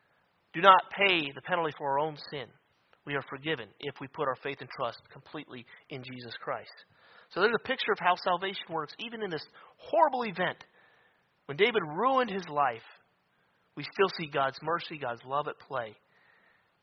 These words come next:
And maybe you're here and you say, "I've ruined my life. I have made horrible decisions. I have been living for self. I haven't been on guard against these covered or these careless sins."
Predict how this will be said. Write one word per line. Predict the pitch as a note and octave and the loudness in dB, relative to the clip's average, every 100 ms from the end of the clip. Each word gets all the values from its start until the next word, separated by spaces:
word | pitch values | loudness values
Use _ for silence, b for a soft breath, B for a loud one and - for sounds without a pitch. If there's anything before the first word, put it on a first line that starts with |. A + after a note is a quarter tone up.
| _ _ _ - | _ _ _ 0
And | E3 | 6
maybe | A3+ A#3+ | 6 6
you're | A3+ G#3 | 6 6
here | A3 A3+ A3 | 8 8 8
and | G3+ | 6
you | F3+ | -4
say, | F3 F3+ | 2 6
"I've | D#3+ - - - | 4 2 -12 -8
ruined | F3 G#3 F#3+ D3 A#2+ | -2 2 2 0 -2
my | C3+ | 0
life. | B2+ A#2+ G#2 - B B | 2 2 -2 -10 B B
I | F3+ | 8
have | F#3+ | 8
made | F#3+ F3 - | 8 6 4
horrible | G#3 A3+ G3+ E3+ | 8 10 10 6
decisions. | D3+ - C#3 C3 | -2 -4 -6 -2
I | - D3+ A3 | 2 8 10
have | G#3+ | 10
been | F#3+ E3+ | 6 0
living | F3+ E3 | -2 -2
for | D3 D3+ - | -8 -8 4
self. | D#3+ B2 - B B B | 4 4 -6 B B B
I | E3+ | 10
haven't | G#3 A#3 | 12 12
been | G#3 G#3+ | 10 10
on | G3+ | 10
guard | E3+ F#3 G3+ F3 | 12 12 12 12
against | E3+ E3 | 4 -2
these | F3+ E3 - | -6 -6 8
covered | G#3 F#3 E3+ | 8 10 6
or | |
these | D#3+ D3+ - | 2 -4 -4
careless | G#3+ F#3+ E3 - | 0 0 -2 -6
sins." | D3 B2 A2 | -8 -8 -12